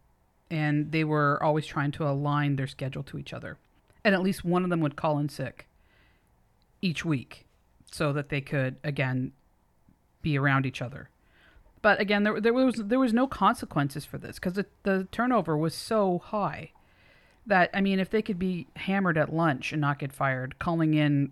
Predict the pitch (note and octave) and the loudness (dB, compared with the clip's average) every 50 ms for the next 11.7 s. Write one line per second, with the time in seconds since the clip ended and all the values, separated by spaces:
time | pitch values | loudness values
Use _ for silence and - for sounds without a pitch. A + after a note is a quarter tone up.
0 | - - D3 D3+ D#3 D3+ D#3+ D3 C#3 C#3+ C#3 C#3 C#3 C3 C3 C3 C3 - - _ | -6 -4 2 2 2 2 2 0 2 2 0 0 -2 -2 -4 -4 -6 -8 -12 _
1 | _ _ _ _ _ _ - E3+ E3+ D3+ D#3 C#3+ D3 C#3 C#3 C#3+ C#3+ C#3 C#3 C3+ | _ _ _ _ _ _ -2 -2 0 0 0 -2 -2 -2 -2 -4 -2 0 0 -2
2 | C3+ C3 C3+ C3+ C3+ C3 A#2+ C#3 C3+ _ _ _ _ _ _ _ _ _ _ _ | 0 -2 -2 -4 -4 -4 -6 -10 -12 _ _ _ _ _ _ _ _ _ _ _
3 | _ _ _ _ _ _ _ _ _ _ - - - _ - F3+ E3+ E3 D#3+ G3 | _ _ _ _ _ _ _ _ _ _ -20 -20 -16 _ 2 4 4 4 4 2
4 | F#3 - F3 E3 E3 G3+ A#3+ C4+ B3 A3 G#3 - - E3 D#3 C#3 - - D#3 D3+ | 0 2 0 0 4 4 4 4 4 0 -4 0 2 2 2 0 0 -2 -2 -2
5 | - - D#3 - - D#3+ D3 C#3+ - D#3 D#3 D#3 D3+ C#3+ C#3+ F3 - - F#3 F3+ | -2 -8 -10 -6 -2 -2 -2 -2 -2 -4 -2 -2 -4 -4 -6 -8 -6 -4 -2 -2
6 | F#3+ F3+ D#3+ E3 D3+ D3 C#3 - - - - - - - C#3+ - - F#3+ F3 E3 | -2 -2 -2 -2 -2 -2 -4 -6 -8 -12 -12 -12 -10 -10 -10 -6 -2 0 2 2
7 | D3+ D3 - C#3 D3 D3 C#3+ D3 C3+ C3 C#3+ - - - D3 D3 - - D#3 - | 2 0 -2 -4 -4 -4 -4 -6 -8 -10 -10 -10 -10 -12 -12 -12 -10 -10 -10 -4
8 | D#3+ D3+ D3 C#3+ - _ - - - - - - - - _ _ _ _ _ _ | -2 -2 -2 -4 -8 _ -20 -20 -20 -20 -20 -20 -20 -20 _ _ _ _ _ _
9 | _ _ _ _ _ _ _ - - F3+ F3+ C#3 - G3 F#3 F#3+ F#3+ F3 F3 - | _ _ _ _ _ _ _ -2 2 2 2 4 4 4 6 6 6 4 2 0
10 | F3 F#3 G3+ G#3 F#3 E3+ D#3 - - D#3 C#3+ C#3+ C#3+ - D#3+ D#3 D3 - D#3+ D3 | -4 -2 0 2 2 2 0 0 -2 0 0 0 0 0 -2 -2 0 0 0 0
11 | D3 C#3+ C#3 C#3 C#3+ C#3+ F#3 A#3 G3+ - - _ - | 2 2 0 0 -2 0 0 0 0 0 -2 _ -14